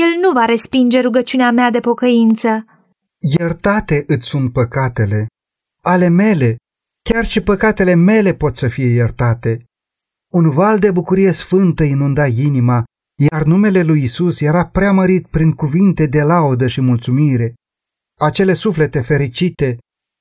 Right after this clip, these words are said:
Speaker 2: se întorceau la căminele lor pentru a răspândi lumina, pentru a le împărtăși și altora cât puteau mai bine noua lor experiență,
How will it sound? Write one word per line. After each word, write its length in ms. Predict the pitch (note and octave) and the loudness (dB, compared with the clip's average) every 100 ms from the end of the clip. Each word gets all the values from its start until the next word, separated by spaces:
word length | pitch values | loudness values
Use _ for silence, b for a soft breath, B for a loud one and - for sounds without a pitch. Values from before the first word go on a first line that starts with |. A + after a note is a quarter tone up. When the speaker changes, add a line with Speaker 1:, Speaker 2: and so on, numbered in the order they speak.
| _ | _
Speaker 2:
se 120 | - | -2
întorceau 480 | F#3 E3+ E3+ D#3 G3+ | 0 2 0 0 2
la 100 | F#3+ | 2
căminele 680 | E3 D#3+ C#3+ E3 G3 E3 D3 | 0 0 2 2 2 2 0
lor 340 | C3+ E3 E3 | 2 2 2
pentru 300 | A#2+ D3 B2+ | 0 -2 0
a 140 | C#3 C#3 | 0 2
răspândi 500 | C3 A#2+ C#3+ C#3 D#3+ | 0 -2 -2 0 0
lumina, 560 | F3 C#3 E3 D#3+ C3 A#2+ _ _ _ | 2 2 2 0 -2 -4 _ _ _
pentru 300 | - E3+ E3 | -2 0 2
a 40 | F3 | 2
le 80 | |
împărtăși 500 | F3 E3+ E3 F#3 - | 2 2 0 -2 -2
și 200 | G3+ - F3 | -2 -4 -2
altora 600 | D#3 F3 - D3 C3+ B2 _ _ - | 0 0 0 0 0 -2 _ _ -6
cât 160 | A3+ | -6
puteau 360 | - G3 G3+ G3 | -2 -2 0 2
mai 180 | D#3 D3 | 2 2
bine 260 | D#3+ D3 | 0 2
noua 300 | B2+ D3 C#3 | 2 2 2
lor 240 | A#2+ C3 B2 | 2 2 0
experiență, 840 | A#2+ - B2 B2 C3 A#2 - A2+ | -4 -4 -2 0 0 -2 -2 -6